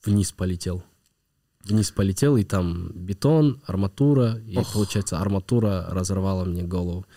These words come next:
Speaker 2: А, это твой второй день рождения наверняка.
Speaker 1: <laughs> Да, да, да, я вот, кстати, тоже так считаю. Потому что во время падения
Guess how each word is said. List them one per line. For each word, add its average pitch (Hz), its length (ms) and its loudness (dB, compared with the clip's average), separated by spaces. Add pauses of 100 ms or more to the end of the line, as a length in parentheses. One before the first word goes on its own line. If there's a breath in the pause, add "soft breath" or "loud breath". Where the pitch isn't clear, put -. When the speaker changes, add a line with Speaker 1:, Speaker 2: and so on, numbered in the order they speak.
Speaker 2:
А, 92 340 4
это 107 160 2
твой 107 160 0
второй 101 260 2
день 90 120 2
рождения 85 360 2
наверняка. 78 540 2 (200)
Speaker 1:
<laughs> 139 220 6
Да, 135 280 4
да, 131 120 4
да, 135 140 4
я 127 160 6
вот, 135 180 4
кстати, 139 380 2
тоже 135 240 2
так 117 180 2
считаю. 101 400 0 (540 loud breath)
Потому 135 320 4
что 123 200 0
во 107 160 2
время 131 380 4
падения 120 720 4